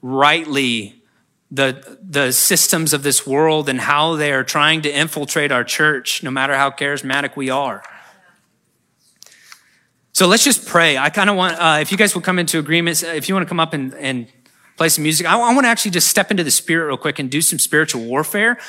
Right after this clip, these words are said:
I wanna step into the Spirit real quick, and I want us to come under the conviction of the Holy Spirit to repent for the land so that we can see an outpouring of God like this nation needs. And I believe that from this place, from this house, we're gonna start to see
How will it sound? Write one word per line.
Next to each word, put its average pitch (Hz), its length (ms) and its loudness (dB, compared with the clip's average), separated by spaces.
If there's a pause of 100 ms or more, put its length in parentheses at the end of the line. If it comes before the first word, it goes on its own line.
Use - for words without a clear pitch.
(200)
I 151 80 2
wanna 180 160 2
step 185 240 0
into 185 100 0
the 160 80 -2
Spirit 170 460 0
real 185 180 0
quick, 202 280 0
and 170 80 0
I 160 40 0
want 160 260 -2
us 156 240 0
to 156 120 -2
come 175 340 -2 (220)
under 175 260 2
the 175 100 0
conviction 143 580 0
of 165 120 0
the 143 80 0
Holy 156 260 -2
Spirit 156 500 0
to - 80 -2
repent 151 480 -2
for 180 140 -6
the 143 100 -2
land 139 440 0
so - 120 0
that 143 140 -4
we 143 100 -4
can 160 140 -6
see 156 200 0
an 135 80 -2
outpouring 165 640 -2
of 127 120 -8
God 151 320 0 (260)
like 143 160 0
this 165 320 0
nation 165 500 0
needs. 160 500 0 (220)
And 151 100 2
I 185 80 2
believe 190 360 0
that 156 140 -2
from 208 280 2
this 220 180 2
place, 190 500 2
from 202 240 2
this 220 200 2
house, 180 440 0
we're 170 80 -6
gonna 202 140 0
start 190 320 2
to 156 100 -4
see 196 480 2